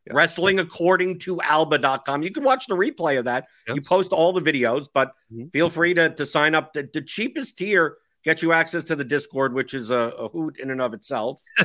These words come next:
Speaker 1: <laughs> Four ninety-nine
Speaker 2: Uh, but
Speaker 1: a month, man. We got, we got several new, uh, members of Alba's Army this past week, too. So grateful for all their support, grateful for your support, Jordan, and love doing Theory of Pro Wrestling with you, man.
Speaker 2: Right, Goldberg versus Hogan.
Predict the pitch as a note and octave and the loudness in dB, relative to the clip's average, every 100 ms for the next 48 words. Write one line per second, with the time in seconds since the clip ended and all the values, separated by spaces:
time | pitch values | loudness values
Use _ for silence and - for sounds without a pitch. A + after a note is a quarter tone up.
0 | - G#3 - - D#3+ - _ E3 G3+ F#3+ | 2 0 0 -2 -4 -6 _ 2 4 6
1 | G3 F3+ E3 E3 D3 D#3+ D3+ D3 C#3+ C#3+ | 4 4 2 2 0 -2 -2 0 2 2
2 | D3 E3+ E3+ - - E3+ G3 - G#3 G3 | 4 4 2 -2 -4 2 2 2 0 0
3 | F3 E3 D#3+ D#3 - D#3+ C3+ C3 C#3 D3+ | 2 2 2 -2 -2 2 2 2 -2 0
4 | D3 C3+ C3+ C#3+ C#3 B2+ C#3 D3 D3 C3+ | 0 0 2 2 2 -2 -2 -2 -2 -4
5 | - F3 D3+ - D#3 C#3 - D#3+ E3+ - | -2 0 0 -2 -6 -6 -2 0 0 -4
6 | _ _ _ - C3 B2 A#2+ B2 - C#3 | _ _ _ -6 0 0 0 -6 -2 -2
7 | D3 - C#3 - C3+ B2+ B2+ B2 - - | -2 -4 -6 -4 -2 0 -2 -6 -8 -6
8 | C3+ B2 B2+ A#2 _ - A2+ C3+ C3 C3+ | -6 -4 -6 -8 _ -14 0 0 0 -4
9 | C3+ B2 - B2+ A#2+ A#2+ A2+ _ _ _ | -4 -4 -2 0 0 -4 -10 _ _ _
10 | A#2 G#2+ G#2 G#2 G#2 G#2+ - - A#2+ C3 | -12 -8 -6 -8 -12 -16 -16 -12 2 2
11 | C3+ C3+ C#3 B2+ D3+ C#3+ C3+ C3 C3+ C3 | 4 2 2 2 2 4 2 0 -2 -2
12 | D3+ - A#2 - - - D#3+ F3 _ _ | -6 -8 -12 -12 -16 -8 -6 -8 _ _
13 | _ _ _ - C#3+ G#2+ C#3 F3+ E3+ F#3 | _ _ _ -8 -8 0 2 4 4 2
14 | D#3 E3+ E3+ D#3+ D#3 C#3 E3 E3 | 2 0 0 0 0 2 -2 -4